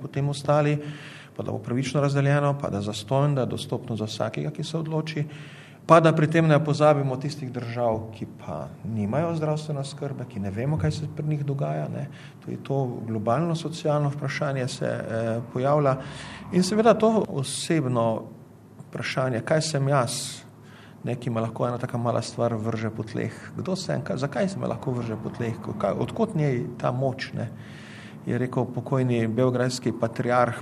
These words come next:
prejšnji, je rekel, eh, "Tako majhna stvar je ta, eh, koronavirus, pa je celo človeštvo pahnil na kolena," ne. Torej, eh, ta moč, eh, nad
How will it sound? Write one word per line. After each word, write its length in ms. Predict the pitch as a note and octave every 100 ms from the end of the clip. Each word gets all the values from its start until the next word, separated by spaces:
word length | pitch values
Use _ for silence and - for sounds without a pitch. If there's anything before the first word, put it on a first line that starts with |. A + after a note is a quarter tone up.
| -
prejšnji, 400 | A#2 A#2+ - A2
je 120 | A2
rekel, 360 | A2 A2 A2 G#2+ - - - - - -
eh, 360 | G#2+ A2 A2 A2 - - -
"Tako 260 | - A2+ F#3
majhna 400 | F3+ F3 D#3+ D#3
stvar 280 | D#3 D3 D3
je 120 | C#3
ta, 120 | C#3+ C3+ B2+
eh, 280 | A#2+ A#2+ A#2+
koronavirus, 680 | C3+ C3+ B2+ B2+ B2 A2+ -
pa 60 | A2+
je 60 |
celo 260 | G#2+ - A#2+
človeštvo 480 | - A2+ A#2 A#2 A2+
pahnil 420 | - A2+ - A#2
na 80 | A2+
kolena," 440 | - A2+ A2 G#2+
ne. 180 | G#2 C3 - - - - - - -
Torej, 220 | A#2+ C3 - - - -
eh, 280 | C3+ C3 B2+
ta 120 | - D#3
moč, 580 | D3 E3 F#3 - -
eh, 60 | D3 A2+ A2+ A2 A2
nad 340 | B2 C#3 C#3+